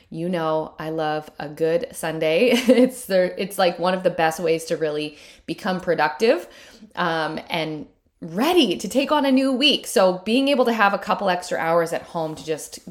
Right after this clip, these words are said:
get us set up in our home, food, laundry, all the things, and just wrap my brain around it has totally shifted how I'm feeling again, um, taking on this new week. So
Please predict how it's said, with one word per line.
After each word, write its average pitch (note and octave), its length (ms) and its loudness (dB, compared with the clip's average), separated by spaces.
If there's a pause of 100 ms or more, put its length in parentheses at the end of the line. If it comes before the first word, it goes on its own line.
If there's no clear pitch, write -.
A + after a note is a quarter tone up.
get G#3 320 0
us E3+ 260 -2
set E3 360 -2
up E3+ 220 -4
in D#3 140 -6
our D3+ 120 -6
home, B3+ 500 2 (480)
food, C#4 560 2 (500)
laundry, B3 720 2 (220)
all B3+ 160 0
the A#3+ 100 6
things, E3+ 400 0
and E3 100 2
just G3+ 200 -10
wrap F3 240 2
my F3+ 100 0
brain E3 260 0
around F3 280 0
it G#3+ 180 -4 (240)
has F3+ 380 -6
totally F3+ 460 -4
shifted D#3+ 360 -2
how D#3 160 -2
I'm D3 160 -4
feeling D3+ 380 -8
again, C#3+ 540 -6
um, C#3+ 340 -10
taking E3 340 -6
on F3 160 -4
this G#3+ 160 -6
new C#4 140 0
week. F4 300 0
So C4 460 4